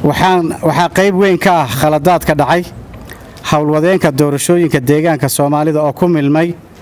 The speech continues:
xisbiga B B in badan oo ka mid ah. Waxaan diyaar u nahay, haddaan axsaabta nahay iyo murashaxiinta madaxa bannaan, wada shaqaynta guddiga doorashooyinka ee neebe.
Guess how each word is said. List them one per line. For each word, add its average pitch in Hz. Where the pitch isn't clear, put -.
xisbiga 143
B 147
B 117
in 160
badan 151
oo 131
ka -
mid 139
ah. 101
Waxaan 170
diyaar 196
u 196
nahay, 175
haddaan 165
axsaabta 151
nahay 151
iyo 147
murashaxiinta 143
madaxa 143
bannaan, 139
wada 143
shaqaynta 165
guddiga 147
doorashooyinka 151
ee 139
neebe. 165